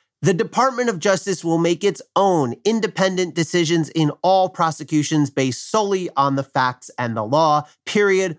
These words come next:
full stop." You know they mean business with the period, full stop thing. Before we move along,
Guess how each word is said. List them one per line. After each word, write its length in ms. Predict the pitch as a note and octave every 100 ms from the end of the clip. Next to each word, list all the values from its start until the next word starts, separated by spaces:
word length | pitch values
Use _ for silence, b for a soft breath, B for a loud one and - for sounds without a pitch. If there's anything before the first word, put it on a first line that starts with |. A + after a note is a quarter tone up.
| _
full 520 | - D#3+ D3+ C3+ - -
stop." 500 | - - B2 F#2+ _ b b -
You 120 | A2+
know 160 | C#3+ E3
they 160 | D#3
mean 240 | D3 D3 B2+
business 400 | C3+ B2 B2 B2
with 160 | A#2
the 80 | G#2+
period, 440 | - B2+ C3+ A#2+
full 200 | A2 B2
stop 440 | A2+ - B2 - -
thing. 420 | - F#2 F2 - b b b b b b
Before 280 | A#3 D#4 D#4
we 140 | C#4
move 160 | A3 D#3+
along, 440 | D3+ C3+ B2+